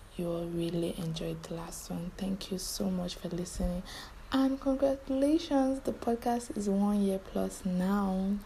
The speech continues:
Yay! It's been a minute. How are you? How you all doing? What's been happening? 'Cause for me, life has been kicking. And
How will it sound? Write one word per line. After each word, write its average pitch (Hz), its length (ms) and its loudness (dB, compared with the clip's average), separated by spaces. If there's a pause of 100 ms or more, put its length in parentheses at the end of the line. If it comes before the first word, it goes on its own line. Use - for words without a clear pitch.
(140)
Yay! 302 1000 4 (1160)
It's 214 320 6
been 226 240 10
a 202 80 8
minute. 185 460 4
How 185 360 4
are 175 160 0
you? 180 260 2
How 185 180 2
you 175 180 2
all 170 260 0
doing? 175 540 0 (500)
What's 190 220 2
been 175 180 -4
happening? 170 720 -4
'Cause - 640 -2
for 175 140 -4
me, 190 540 4 (180)
life 190 240 4
has 165 220 -2
been 165 200 -2
kicking. 185 540 0 (760)
And 185 640 2